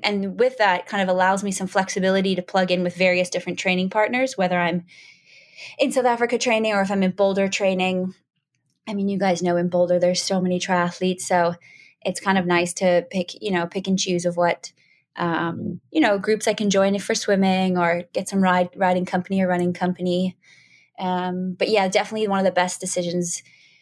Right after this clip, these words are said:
that I made was have, um, you know, asking Joanna and Chelsea if they wanted to come train with me for the final seven weeks leading into Tokyo. And that was just, like, the final piece that I needed.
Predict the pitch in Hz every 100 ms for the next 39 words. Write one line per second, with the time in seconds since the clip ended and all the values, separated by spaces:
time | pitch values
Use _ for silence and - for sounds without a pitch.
0 | _ _ 196 202 180 185 180 175 175 -
1 | - 190 180 - 180 175 170 185 175 _
2 | _ _ _ _ - 190 175 175 180 185
3 | - 185 180 180 175 170 170 175 - 180
4 | - 175 175 185 - 170 165 165 170 -
5 | 170 - 170 165 170 170 175 170 160 160
6 | 165 165 165 170 - 190 170 170 165 -
7 | - 170 160 160 160 - 170 170 - 226
8 | 240 202 170 165 _ _ _ _ _ _
9 | _ _ _ - 190 190 170 175 170 175
10 | - 175 170 - 175 165 160 - - -
11 | - 190 - 185 165 165 160 - 160 156
12 | - 170 151 151 143 120 - - -